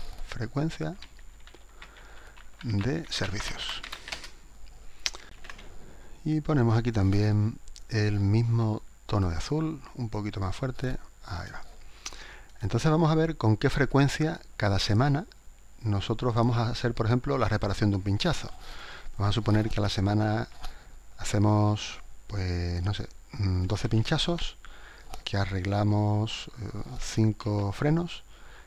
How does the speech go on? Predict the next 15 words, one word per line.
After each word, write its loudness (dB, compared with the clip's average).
que 0
hacemos 2
cuatro 0
puestas 0
a 0
punto 0
y 0
que 2
añadimos 6
un 8
motor 4
de 0
batería, -2
por -6
ejemplo, -4